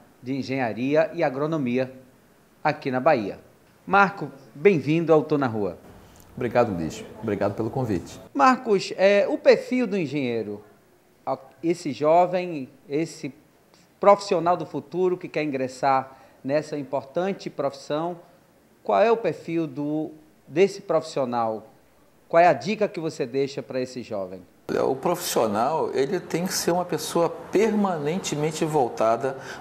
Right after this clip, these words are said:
Speaker 2: para aprimorar o seu conhecimento. É, não existe um profissional acabado. As pessoas, às vezes, acham que, "Ah, eu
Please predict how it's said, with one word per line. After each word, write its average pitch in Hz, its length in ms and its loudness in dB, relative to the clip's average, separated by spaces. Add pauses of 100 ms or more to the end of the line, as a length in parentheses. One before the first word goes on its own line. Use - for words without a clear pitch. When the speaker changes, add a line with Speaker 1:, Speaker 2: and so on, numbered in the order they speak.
Speaker 2:
para 147 100 2
aprimorar 143 960 2
o 156 80 -2
seu 156 180 0
conhecimento. 151 840 -4 (1000)
É, 135 160 2
não 180 160 -2
existe 185 460 -2
um 175 80 -2
profissional 143 440 0
acabado. 107 560 -2
As 123 120 -4
pessoas, 175 420 -2
às 127 160 0
vezes, 131 540 -4
acham 131 420 0
que, 123 380 -2
"Ah, 160 200 0
eu 143 160 -4